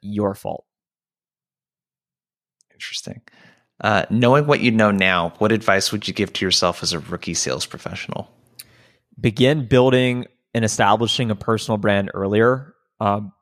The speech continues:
Speaker 1: I didn't begin creating content until I promoted from S D R to A E. And some would say, "Well, I don't know what to talk about." If I could go back, I would have just started posting on LinkedIn more frequently, posting YouTube videos, doing whatever I could to be known in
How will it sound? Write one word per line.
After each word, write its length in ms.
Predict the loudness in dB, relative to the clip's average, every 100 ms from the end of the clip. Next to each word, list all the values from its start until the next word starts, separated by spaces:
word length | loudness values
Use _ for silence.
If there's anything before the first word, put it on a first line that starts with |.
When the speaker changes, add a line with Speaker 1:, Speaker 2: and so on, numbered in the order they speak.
| _
Speaker 1:
I 100 | 2
didn't 180 | 2 2
begin 280 | 0 0 -2
creating 300 | 0 0 0
content 480 | 0 0 0 -2 -4
until 240 | 0 2
I 80 | 2
promoted 400 | 0 -2 0 0
from 140 | -2
S 160 | -2 -2
D 100 | -2
R 100 | 0
to 60 | -2
A 180 | -2 -2
E. 400 | -2 -2 -2 -6 -8
And 160 | -6
some 200 | 0 0
would 100 | 0
say, 160 | 0 0
"Well, 120 | 2
I 40 | 2
don't 120 | 2
know 80 | 0
what 120 | 0
to 80 | -6
talk 320 | -2 0 0
about." 340 | -6 -6 -8 -12 _ _ _
If 80 | 0
I 120 | 2
could 160 | 2 4
go 120 | 4
back, 300 | 6 6 4
I 60 |
would 160 | 2 2
have 100 | 2
just 140 | -2
started 260 | -2 -2 0
posting 340 | 0 0 0
on 80 | -2
LinkedIn 300 | -2 -4 -4
more 220 | -2 -4
frequently, 640 | -2 -4 -2 -4 -2 -4 -6
posting 460 | -4 -4 -4 -6 -6
YouTube 360 | -6 -6 -4
videos, 480 | -2 2 2 2 -2 _ _ _
doing 220 | 0 2
whatever 340 | 4 4 4 4
I 100 | 2
could 420 | 0 0 0 -2
to 160 | -6 -6
be 180 | -4 -4
known 440 | 0 2 0 -2 -8 _ -2
in 380 | 0 2 -2